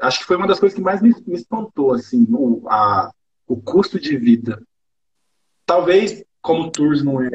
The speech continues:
não era ali perto da capital, talvez você tenha mais em conta, mas, meu, você ir no mercado, no nosso caso que é atleta, né, que a gente ganha geralmente um saláriozinho legal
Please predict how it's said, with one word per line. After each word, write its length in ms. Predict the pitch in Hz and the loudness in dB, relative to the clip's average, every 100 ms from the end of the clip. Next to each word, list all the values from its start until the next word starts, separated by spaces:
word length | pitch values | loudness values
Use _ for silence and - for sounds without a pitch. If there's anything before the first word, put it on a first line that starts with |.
| 117 | 0
não 200 | 117 117 | 2 2
era 200 | 117 110 | 0 -2
ali 220 | 113 113 - | -6 -6 -4
perto 160 | 110 | -4
da 80 | 110 | -4
capital, 580 | 110 - - 127 - - - - | -8 -8 -2 0 0 -8 -16 -4
talvez 220 | 139 147 | -2 0
você 160 | - 160 | -2 -4
tenha 140 | 156 | -4
mais 200 | 160 170 185 | -4 -6 -6
em 60 | |
conta, 240 | 185 151 143 | -6 -4 0
mas, 200 | 131 139 | 0 0
meu, 420 | 175 170 110 - _ _ _ _ | 2 2 0 -8 _ _ _ _
você 260 | 131 135 165 | -4 0 2
ir 80 | 175 | 2
no 60 | |
mercado, 680 | 202 214 190 135 117 110 110 _ _ _ _ _ - | 2 2 2 0 0 -6 -12 _ _ _ _ _ 0
no 200 | 120 123 | 4 6
nosso 200 | 127 123 | 4 2
caso 200 | 131 120 | 0 0
que 60 | 139 | -2
é 40 | |
atleta, 380 | 139 - 110 104 | -4 -4 -4 -4
né, 180 | 110 117 | -4 -4
que 260 | - 110 110 | -2 0 0
a 60 | |
gente 220 | 113 123 120 | -2 0 0
ganha 340 | 135 160 170 | 2 4 4
geralmente 360 | 170 151 143 143 | 2 0 -4 -4
um 40 | |
saláriozinho 540 | 139 139 139 127 139 135 | 0 0 -2 -6 -6 -2
legal 580 | 139 123 127 160 - | 0 2 2 2 -2